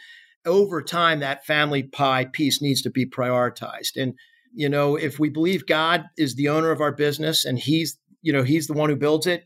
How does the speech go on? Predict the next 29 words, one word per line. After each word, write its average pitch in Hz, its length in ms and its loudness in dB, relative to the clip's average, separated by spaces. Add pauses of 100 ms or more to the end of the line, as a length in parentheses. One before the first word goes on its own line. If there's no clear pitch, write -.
you 135 100 -6
know, 131 40 0
we 139 140 0
work 139 280 0
hard, 151 340 2 (420)
we 180 180 4
can 170 380 -2
choose 170 500 0
to 135 120 -10
prioritize 143 720 0
our 127 120 0
time 139 380 0
in 131 60 0
a 127 80 -2
way 131 240 2
that 127 220 -6
values 131 520 2
relationships. 127 680 0 (320)
And 143 120 -2
so 165 200 0
when 156 260 -2
leading 165 480 2 (220)
others, 143 580 0 (400)
if 143 160 -4
I'm 143 160 0
right 156 260 2
with 135 180 -4
God 151 380 0
and 120 180 -6